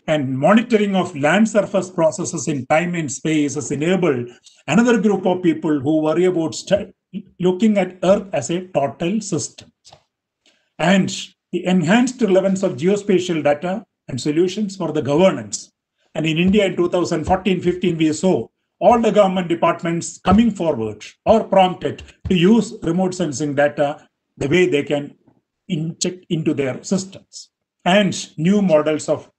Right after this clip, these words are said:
data and information sharing is happening now thanks to the computer system. Next one. And we come to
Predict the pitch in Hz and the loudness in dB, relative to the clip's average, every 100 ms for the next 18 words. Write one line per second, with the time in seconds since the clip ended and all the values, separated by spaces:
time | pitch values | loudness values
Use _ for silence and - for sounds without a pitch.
0 | _ 110 143 143 165 160 185 147 139 127 | _ -2 -2 0 0 0 -2 -6 -4 -4
1 | 160 147 139 - 139 127 _ - 175 170 | -4 -4 -4 -6 -12 -14 _ -6 0 0
2 | 165 147 127 - _ - 123 - _ _ | 0 -2 -6 -14 _ -12 -10 -12 _ _
3 | _ 160 - 170 170 160 170 202 - _ | _ -2 -2 0 -2 -2 -4 -4 -8 _
4 | - 151 - 147 151 147 143 139 127 117 | -4 -4 -4 -6 -2 -2 -2 -4 -4 -8
5 | 113 - 127 175 - - - - _ _ | -10 -12 -6 -4 -4 -6 -14 -16 _ _
6 | _ _ _ _ _ _ _ - 214 233 | _ _ _ _ _ _ _ 0 4 4
7 | 226 214 226 - 226 147 151 | 4 4 4 4 2 2 -2